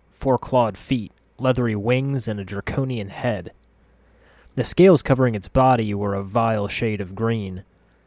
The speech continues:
The Abishai stands upright on its hind legs, balancing with its prehensile tail.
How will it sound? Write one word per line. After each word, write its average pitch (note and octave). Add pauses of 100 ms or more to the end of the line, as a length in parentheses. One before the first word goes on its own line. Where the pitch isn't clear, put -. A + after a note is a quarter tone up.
(460)
The B2
Abishai C#3
stands A#2
upright G#2+
on G#2
its G#2+
hind A#2
legs, G#2+
balancing A2
with G2
its F#2+
prehensile G#2+
tail. G#2+